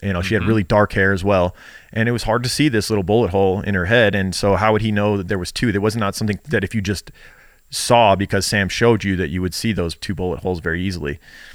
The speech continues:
Speaker 2: Exactly.
Speaker 1: So this was a major red flag for detectives 'cause they had only noticed one gunshot wound in, in, uh, Julie's head, not two, which to them meant that Wozniak had to have been there when she was killed.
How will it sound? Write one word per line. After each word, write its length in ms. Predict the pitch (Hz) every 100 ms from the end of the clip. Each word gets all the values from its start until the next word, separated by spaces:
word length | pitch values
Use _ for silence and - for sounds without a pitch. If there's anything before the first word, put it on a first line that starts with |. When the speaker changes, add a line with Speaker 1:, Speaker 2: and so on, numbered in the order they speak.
| -
Speaker 2:
Exactly. 600 | 92 101 104 101 76 67 - - - -
Speaker 1:
So 140 | - 117
this 140 | 123 135
was 100 | 117
a 40 |
major 260 | 107 123 113
red 180 | 104 95
flag 280 | 107 98
for 80 | -
detectives 640 | 95 - 92 85 92 82 -
'cause 180 | 101
they 120 | 92 107
had 100 | 107
only 220 | 110 107
noticed 260 | 104 98
one 160 | 110 120
gunshot 480 | 107 101 - 98 87
wound 200 | 95 92
in, 140 | 90
in, 280 | - 92 87
uh, 180 | 87 85
Julie's 340 | 85 98 87
head, 180 | - 90
not 220 | 95 110 -
two, 300 | 107 95 95 - - - -
which 200 | 110 -
to 80 | 107
them 220 | 110 110
meant 220 | 110 98
that 160 | 101 90
Wozniak 600 | 101 110 117 107 98 -
had 200 | 107 127
to 100 | 135
have 100 | 90
been 180 | 110 107
there 140 | 92
when 120 | 92
she 120 | 90
was 140 | 92 80
killed. 380 | - 98 76